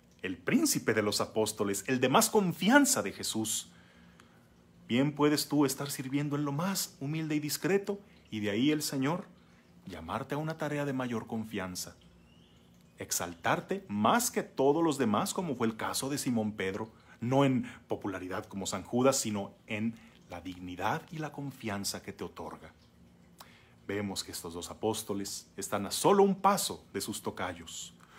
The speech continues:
Judas de tanta fama podría estar a solo un paso de ser Judas Iscariote.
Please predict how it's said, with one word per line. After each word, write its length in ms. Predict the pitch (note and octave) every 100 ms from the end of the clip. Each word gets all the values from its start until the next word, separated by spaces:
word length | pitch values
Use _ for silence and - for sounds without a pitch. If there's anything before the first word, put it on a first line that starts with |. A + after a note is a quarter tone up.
| -
Judas 540 | - - G3 F#3 E3+ C#3
de 100 | C#3
tanta 360 | C#3+ C#3+ C3
fama 420 | - D3+ F#3 G3+ - - - - _ - -
podría 540 | F2 D#2 E2 G2 B2 B2+ -
estar 300 | - B2 A#2+
a 40 |
solo 200 | - A#2+
un 100 | A2+
paso 360 | A2+ A2 A#2 A#2
de 100 | G#2
ser 200 | - G#2
Judas 500 | - A2+ B2+ F#3+ -
Iscariote. 800 | E3 C#3 - A2 G2 F2+ - G#3+